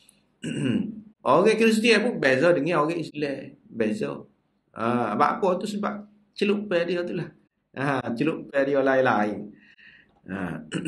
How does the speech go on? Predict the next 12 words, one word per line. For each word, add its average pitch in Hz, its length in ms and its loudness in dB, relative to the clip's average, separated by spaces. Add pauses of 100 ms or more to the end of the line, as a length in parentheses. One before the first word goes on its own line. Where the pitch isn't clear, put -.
<clears throat> - 440 -4
hak 131 160 -2
ni 160 120 2
celup 151 320 -2
dengan 127 240 -2
merah, 160 320 2
hak 139 240 -4
ni 160 120 -2
celup 135 320 -2
dengan 120 200 -4
biru, 160 560 -4 (160)
hak - 120 -4